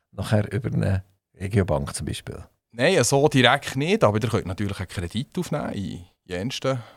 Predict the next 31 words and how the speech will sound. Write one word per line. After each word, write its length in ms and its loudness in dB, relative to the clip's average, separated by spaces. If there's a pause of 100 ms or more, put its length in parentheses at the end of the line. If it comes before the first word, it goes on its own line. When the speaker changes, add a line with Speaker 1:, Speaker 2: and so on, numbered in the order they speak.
(240)
Speaker 2:
Art 300 -4
und 100 0
Weisen. 380 2
Und 720 -2
für 140 -8
was 260 2
das 180 -4
ihr 60 -10
den 240 0
dann 20 2
einsetzt, 680 -2
in 200 -6
dem 220 -4
Sinne, 480 -4 (720)
spielt 200 -10
dann 60 0
eine 100 0
sekundäre 640 -2
Rolle. 280 4
Speaker 1:
Wo, 160 2
wo, 120 6
wo 160 12
hört's 320 10
auf? 440 2
Wo 100 10
hört 220 8
das 100 -6
Kreditwesen 600 4
bei 200 4
euch 80 2
auf? 320 0